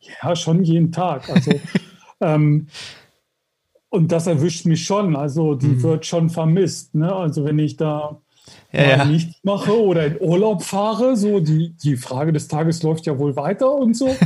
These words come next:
Speaker 2: <laughs>
Speaker 1: Ähm, es ist schon spannend. Und gleichzeitig, wenn du so lange Fragen gestellt hast,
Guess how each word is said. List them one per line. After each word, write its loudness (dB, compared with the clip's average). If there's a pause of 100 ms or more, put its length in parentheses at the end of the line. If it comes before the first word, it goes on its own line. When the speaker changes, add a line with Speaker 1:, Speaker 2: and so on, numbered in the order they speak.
(120)
Speaker 2:
<laughs> -8
Speaker 1:
Ähm, 2 (1120)
es 0
ist -2
schon 2
spannend. 0
Und -2
gleichzeitig, -2 (180)
wenn 2
du 2
so 2
lange 2
Fragen -2
gestellt -2
hast, -4